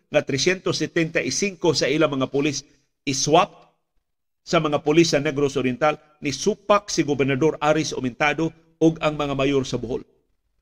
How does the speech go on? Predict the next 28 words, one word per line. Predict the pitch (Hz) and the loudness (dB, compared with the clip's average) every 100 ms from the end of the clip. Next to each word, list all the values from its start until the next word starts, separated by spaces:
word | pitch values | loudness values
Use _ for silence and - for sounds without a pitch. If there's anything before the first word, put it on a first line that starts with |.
| _ _ _ | _ _ _
Matod | 135 135 220 | -6 -2 0
nila, | 175 208 147 - - _ _ _ _ _ _ _ _ _ _ _ _ _ _ _ _ _ _ _ - | 2 4 4 2 -10 _ _ _ _ _ _ _ _ _ _ _ _ _ _ _ _ _ _ _ -2
maapektuhan | 180 196 165 - 143 208 156 | -2 0 -2 0 2 2 0
ang | 104 135 | -4 -4
mga | 139 135 | 0 0
programa | 135 139 123 147 143 131 | 0 -2 0 0 0 -2
sa | 135 127 107 - _ _ | 0 0 -2 -8 _ _
pagpatunhay | 139 - 135 165 151 147 | -4 -2 -2 0 2 0
sa | 139 135 | 0 -6
kahusay | 120 120 147 143 | -4 -4 -2 -2
ug | 117 110 | -2 -2
kalinaw | 123 135 131 | -2 0 -2
sa | 123 120 | -2 -4
Bohol. | 110 135 - - _ _ _ _ _ | -2 -2 -4 -10 _ _ _ _ _
Doon | 135 151 | -8 -4
na | 156 | 0
sila, | 156 127 - _ | 0 0 -4 _
programa | - 131 143 165 156 | -4 -2 2 4 4
diha | 143 151 | 2 2
malampuson | 139 123 120 165 160 151 | 2 0 2 2 2 -2
kay | 135 139 | -4 -4
ang | 139 | -4
gipatuman | 139 156 147 151 | -4 -2 -2 -2
sa | 131 | -2
nakalilain | 135 135 135 139 | -4 -2 -2 -2
nga | 143 | -4
mga | 131 127 | -4 0
lungsod | 127 147 135 185 | 0 -2 -4 -6